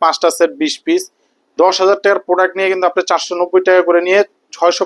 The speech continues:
পঞ্চাশ টাকা অনায়াসে এই ড্রেসগুলো বিক্রি করতে পারবেন। এইটা দেখেন,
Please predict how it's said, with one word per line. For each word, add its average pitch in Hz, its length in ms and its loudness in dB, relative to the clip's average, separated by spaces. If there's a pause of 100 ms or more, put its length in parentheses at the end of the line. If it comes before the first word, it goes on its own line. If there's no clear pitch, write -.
পঞ্চাশ 180 280 -2
টাকা 156 240 0
অনায়াসে 185 300 0
এই 160 80 -4
ড্রেসগুলো 156 380 -4
বিক্রি 156 260 -10
করতে 139 260 -4
পারবেন। 101 260 -2 (1700)
এইটা 165 220 2 (100)
দেখেন, 139 220 -6